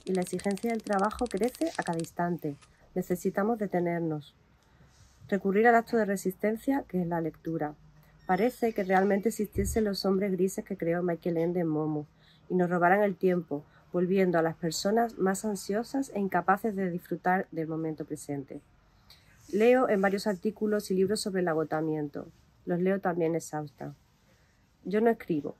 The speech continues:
yo leo. Yo leo y vendo libros. Los libros que escriben otras personas, que crean historias que atraen a lectores y lectoras, manteniendo vivas librerías como la mía. Me siento afortunada de hacer posible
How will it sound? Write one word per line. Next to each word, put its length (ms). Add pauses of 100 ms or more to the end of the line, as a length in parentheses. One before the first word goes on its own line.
(240)
yo 340 (160)
leo. 320 (360)
Yo 180
leo 260
y 80
vendo 260
libros. 480 (580)
Los 220
libros 320
que 100
escriben 360
otras 300
personas, 680
que 140
crean 260
historias 540
que 60
atraen 260
a 80
lectores 400
y 80
lectoras, 580
manteniendo 460
vivas 260
librerías 400
como 220
la 140
mía. 240 (560)
Me 100
siento 300
afortunada 720
de 80
hacer 240
posible 640